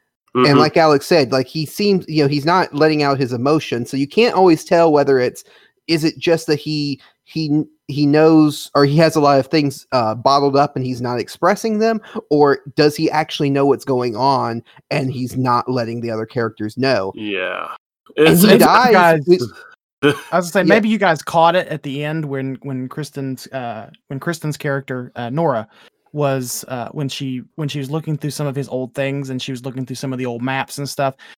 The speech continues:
Speaker 3: Did you guys happen to notice if there was any kind of indicator that maybe he would know what exactly is,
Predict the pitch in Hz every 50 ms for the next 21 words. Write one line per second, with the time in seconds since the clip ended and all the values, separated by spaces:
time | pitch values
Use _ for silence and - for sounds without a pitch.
0 | _ - 147 131 156 226 208 269 247 233 214 214 202 196 202 196 160 160 151 147
1 | 147 151 156 160 156 - 147 - - 139 139 139 123 - 139 143 147 147 135 -
2 | 143 139 139 135 - 135 143 143 143 - 151 143 139 139 139 143 139 139 _ -
3 | 135 120 - 117 127 131 131 135 139 143 135 143 147 143 139 120 - 139 143 151
4 | 151 135 123 131 143 156 147 151 170 165 165 165 170 180 180 180 175 _ _ _
5 | 151 151 160 170 160 156 143 135 160 160 160 156 - 160 156 143 147 143 135 127
6 | - -